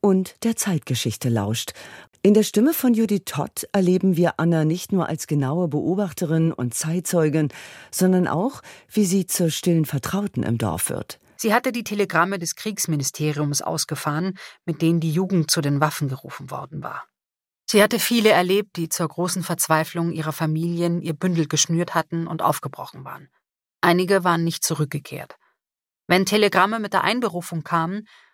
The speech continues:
Speaker 2: schaute Anna diese mit klopfendem Herzen durch und atmete auf, wenn sich weder Carlos noch Antonios Name darunter fanden.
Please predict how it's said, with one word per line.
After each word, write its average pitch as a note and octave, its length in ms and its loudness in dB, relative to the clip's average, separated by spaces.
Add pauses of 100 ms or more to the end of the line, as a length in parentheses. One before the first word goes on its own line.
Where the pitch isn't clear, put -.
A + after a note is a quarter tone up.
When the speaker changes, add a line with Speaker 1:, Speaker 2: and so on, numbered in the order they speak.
(140)
Speaker 2:
schaute F#3+ 320 0
Anna G3+ 280 0
diese G3 260 -6
mit F#3 200 -6
klopfendem F#3 460 -2
Herzen D#3 400 0
durch F3 460 -2
und D#3+ 180 -6
atmete - 380 0
auf, D#3 360 0 (460)
wenn D3 100 -6
sich - 180 -4
weder D3+ 160 0
Carlos E3+ 560 2
noch D#3 180 -6
Antonios D#3+ 580 -2
Name C#3 300 0
darunter - 380 -14
fanden. D#3+ 400 -12